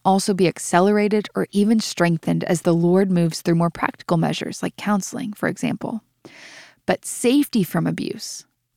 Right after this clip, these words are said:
safety from abuse alone is a different question, and that is the reason why we've chosen to use today's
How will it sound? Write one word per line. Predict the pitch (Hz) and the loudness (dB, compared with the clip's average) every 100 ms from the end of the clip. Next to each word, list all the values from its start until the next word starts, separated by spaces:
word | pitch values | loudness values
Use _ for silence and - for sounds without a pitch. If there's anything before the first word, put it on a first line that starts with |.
| _ | _
safety | - - 233 262 - 269 | -10 -4 0 0 0 -4
from | 240 - 226 | -2 0 2
abuse | 233 190 175 175 | 2 2 2 2
alone | 180 170 160 160 165 - | 0 0 2 0 0 -2
is | 170 | 0
a | 175 | -2
different | - 175 - 175 - | 0 -4 -2 -6 -6
question, | - - - - - 208 - - - - | -10 -10 -10 -10 -10 -14 -18 -20 -10 -4
and | 165 160 165 | -2 -2 0
that | 208 240 240 - - | 2 2 2 -4 -4
is | 202 - | -2 0
the | 208 | 2
reason | 180 175 175 | 2 2 0
why | 165 165 | 0 0
we've | 160 - | -2 -4
chosen | - 175 175 180 | 0 2 4 2
to | 180 | 2
use | 170 - | 0 -2
today's | 175 165 175 196 | 0 4 4 2